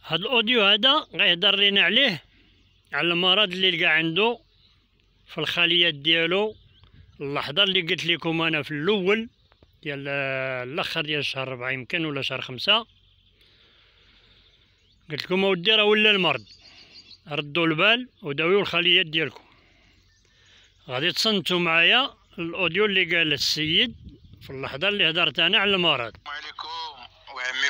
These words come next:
Speaker 2: بوجمعة، كي داير؟ لاباس عليك؟ هانية، كلشي مزيان؟ والله يدخل علينا وعليك هاد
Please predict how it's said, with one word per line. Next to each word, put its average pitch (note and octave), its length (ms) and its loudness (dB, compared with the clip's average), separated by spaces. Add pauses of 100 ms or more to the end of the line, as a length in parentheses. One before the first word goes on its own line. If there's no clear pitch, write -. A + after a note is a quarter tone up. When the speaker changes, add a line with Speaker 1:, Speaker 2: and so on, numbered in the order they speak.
(100)
Speaker 2:
بوجمعة، C#3 560 4
كي C#3+ 420 2
داير؟ C#3+ 440 4
لاباس C#3 420 2
عليك؟ C#3+ 440 2
هانية، C#3 460 2
كلشي C3+ 420 2
مزيان؟ C3+ 540 2 (1200)
والله C#3+ 420 2
يدخل C#3+ 480 2
علينا C#3+ 380 2
وعليك C3+ 560 2 (380)
هاد B2+ 220 2